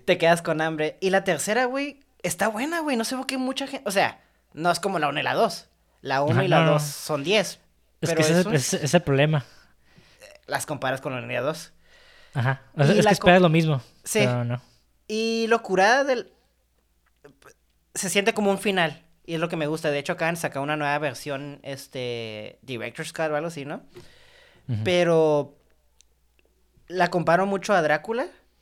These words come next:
Speaker 1: que Drácula para mí es una masterpiece, este, flawed, es imperfecta. Tiene mala
Speaker 2: Ajá.
Speaker 1: actuación. <laughs> Como, y
Speaker 2: Sí, sí.
Speaker 1: y hay tramitas como cuando meten el Vaticano. Sí está curada, pero te quedas como,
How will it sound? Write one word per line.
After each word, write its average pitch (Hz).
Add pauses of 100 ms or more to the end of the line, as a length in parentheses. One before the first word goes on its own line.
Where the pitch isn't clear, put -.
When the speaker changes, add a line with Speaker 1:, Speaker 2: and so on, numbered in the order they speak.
(360)
Speaker 1:
que 156
Drácula 139
para 156
mí 139
es 139
una 151
masterpiece, 156
este, 120
flawed, 139 (220)
es 120
imperfecta. 135 (460)
Tiene 151
mala 170
Speaker 2:
Ajá. -
Speaker 1:
actuación. 139 (220)
<laughs> -
Como, 170 (800)
y 160
Speaker 2:
Sí, -
sí. - (260)
Speaker 1:
y 202 (220)
hay 262
tramitas 247
como 220
cuando 202
meten 165
el 202
Vaticano. 185
Sí 185
está 220
curada, 240
pero 214
te 180
quedas 175
como, 160